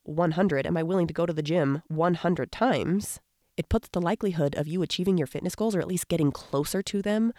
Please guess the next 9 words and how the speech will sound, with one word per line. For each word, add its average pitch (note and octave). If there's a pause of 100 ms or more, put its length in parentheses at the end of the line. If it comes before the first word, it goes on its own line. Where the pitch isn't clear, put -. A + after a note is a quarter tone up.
(380)
way A#3+
higher. F3 (1000)
For F3
example, F3
if -
you E3+
want F3
to F#3
build E3